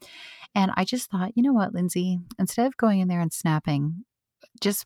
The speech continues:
put on a fake smile and just offer him another beer, see what happens."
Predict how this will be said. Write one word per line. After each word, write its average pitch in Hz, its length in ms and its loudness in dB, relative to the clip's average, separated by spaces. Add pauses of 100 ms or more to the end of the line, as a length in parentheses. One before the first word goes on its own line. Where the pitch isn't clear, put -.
put - 140 -2
on 190 120 4
a 208 60 0
fake 208 280 -4
smile 170 640 0
and 170 160 2
just 180 340 0
offer 160 280 2
him 165 160 2
another 156 260 0
beer, - 320 -4
see 175 200 -6
what - 100 -4
happens." - 540 -4